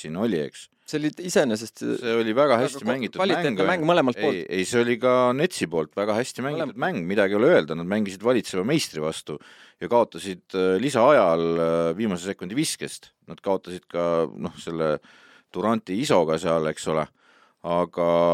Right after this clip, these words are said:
Speaker 1: noh, nad, ma ei näe küll põhjust paanikaks ja, ja mingiks rändiks siin. Nad, miks, miks nad ei peaks jõudma? Esiteks on neil Kyrie Irving, kes on võimeline siiski tegema oma asjad ära,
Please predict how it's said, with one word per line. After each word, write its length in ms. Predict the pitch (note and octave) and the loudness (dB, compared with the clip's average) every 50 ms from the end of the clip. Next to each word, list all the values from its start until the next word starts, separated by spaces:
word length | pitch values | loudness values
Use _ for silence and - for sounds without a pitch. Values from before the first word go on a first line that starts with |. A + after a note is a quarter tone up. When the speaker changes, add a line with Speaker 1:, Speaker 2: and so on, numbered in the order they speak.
| E2+ E2+ E2+ E2 - _ - - _ _ _ _ _ _ G2 | 4 4 2 0 -2 _ -20 -20 _ _ _ _ _ _ -16
Speaker 1:
noh, 180 | G2 F#2 G2+ G#2+ F#2+ G2 | -16 -14 -12 -12 -12 -12
nad, 100 | F#2 _ _ _ _ _ _ _ _ _ _ _ _ _ _ - | -12 _ _ _ _ _ _ _ _ _ _ _ _ _ _ -12
ma 200 | G2+ A#2 B2 B2+ B2+ B2 B2 B2 B2 B2 C3 | -4 0 2 4 4 6 6 6 6 6 4
ei 100 | C3 C3 C3 | 4 2 2
näe 320 | C#3+ D3 D3 D3 C#3+ C#3 C3+ | 2 4 4 4 4 2 2
küll 180 | C#3 D3+ D3 C3+ | 0 -2 -2 0
põhjust 380 | E3 F#3 E3+ C#3+ B2+ - - _ - | 0 0 2 2 -2 -2 -6 _ -2
paanikaks 960 | - E3 F3 E3+ C#3+ A2 - _ _ _ _ _ - A2 A2 - - - - A2 | 0 0 2 2 0 -4 -6 _ _ _ _ _ -6 -6 -6 -6 -10 -8 -2 0
ja, 140 | G#2 G#2 G#2+ G#2+ G#2+ G#2 G#2 G#2 | 4 4 6 6 6 6 4 4
ja 40 | G#2 | 2
mingiks 380 | A#2+ C3 C3+ A2+ G2+ - - | 0 -2 -6 -6 -8 -10 -6
rändiks 560 | A2+ A#2+ D3 F3 F3+ D3+ G#2+ F2+ E2 - - - | 0 2 2 2 2 0 -2 -4 -6 -6 -10 -6
siin. 220 | G#2 G2 G2 G2+ | -4 -4 -2 0
Nad, 240 | G#2 G#2 G#2 G2+ - _ _ - G2 G2+ G2 - _ _ _ _ _ _ _ _ | 0 0 0 0 -2 _ _ -14 -10 -10 -10 -12 _ _ _ _ _ _ _ _
miks, 460 | B1 G#2 B2+ C#3 C#3 - - - - G2 | -12 -10 -10 -10 -8 -8 -8 -8 -8 -10
miks 340 | E2+ G#2 B2 C#3 - - C3 | -10 -10 -10 -8 -8 -6 -4
nad 120 | A#2+ A2+ A#2+ | -2 0 0
ei 80 | A#2 A#2 | -2 -2
peaks 420 | - E3 C#3 F#2+ D#2+ - - - | 0 0 2 2 0 0 -4 -4
jõudma? 380 | G2 F#2 F2+ E2+ D2+ D#2+ D#2 - _ _ - - - - - _ _ _ - B2+ | -2 -2 -2 -2 -4 -6 -10 -10 _ _ -20 -20 -20 -20 -20 _ _ _ -8 -8
Esiteks 440 | B2 A#2+ A2 - A2+ - - - B2 A2+ | -8 -8 -8 -12 -12 -10 -6 -2 -2 0
on 80 | A2 A2 | 0 0
neil 120 | G#2+ G#2+ - | -2 -2 2
Kyrie 360 | B2 C3+ C#3+ C#3 C#3 D3 D3+ | 4 4 6 6 6 6 6
Irving, 260 | D3 C3 A2+ G2 - - | 6 4 2 0 -2 -4
kes 200 | - A2 - - C#3 | -8 -8 -6 -2 -2
on 200 | C#3+ C#3+ B2+ A2 | -2 0 0 4
võimeline 600 | A#2 B2 C3 G#2 F#2+ F#2 F#2 F2+ F2+ F2+ F2 F2 - _ _ _ _ - | 4 4 4 4 2 0 0 -2 -2 -2 -4 -6 -6 _ _ _ _ -8
siiski 380 | - F#2+ F2+ - - - F2 D#2+ | -6 -6 -6 -6 -8 -10 -6 -4
tegema 320 | G#2 G2+ F#2+ F#2 F2+ G2 | -4 -2 -2 -2 -4 -2
oma 220 | G2 G2+ G2+ G2+ G#2 | 0 0 0 0 0
asjad 180 | - G#2+ F#2 G2+ | -2 -2 0 2
ära, 180 | A2 C3+ C3 | 4 4 4